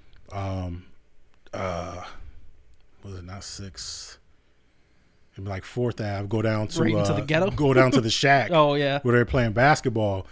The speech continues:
Speaker 1: 'Cause if I'd have pulled down to the shack and parked right there, let 'em pull me over, and, you know, it's like everybody's there watching.
Speaker 2: Right.
Speaker 1: They'd kinda been like, uh, I don't know.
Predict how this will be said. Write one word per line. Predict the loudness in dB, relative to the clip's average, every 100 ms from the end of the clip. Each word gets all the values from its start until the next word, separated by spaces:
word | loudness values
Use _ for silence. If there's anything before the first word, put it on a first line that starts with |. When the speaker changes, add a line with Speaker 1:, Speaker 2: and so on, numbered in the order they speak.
| -18 -12
Speaker 1:
'Cause | -2
if | 2
I'd | 2
have | 2
pulled | 4 4
down | 4 2 0
to |
the | -4
shack | -2 2 2 0
and | -6
parked | -2 -2 0
right | -2 -2
there, | 0 2 2
let | 0
'em | 2
pull | 2 2
me | 2
over, | 2 2 0
and, | -2 -6 -10 -12 -8
you | -4
know, | -4
it's | -2
like | -4 -4 -10 -10 -10 -8 0
everybody's | 4 6 4 0 0
there | 2 2
watching. | 4 4 4 0
Speaker 2:
Right. | 2 2 0 -4 -12 -10
Speaker 1:
They'd | -8 -6
kinda | -6 -6
been | -6 -8
like, | -8 -12
uh, | -14 -18 -18 -20 -20 -18 -20 -20 -18 -18 -18 -16 -10
I | -8
don't | -8
know. | -10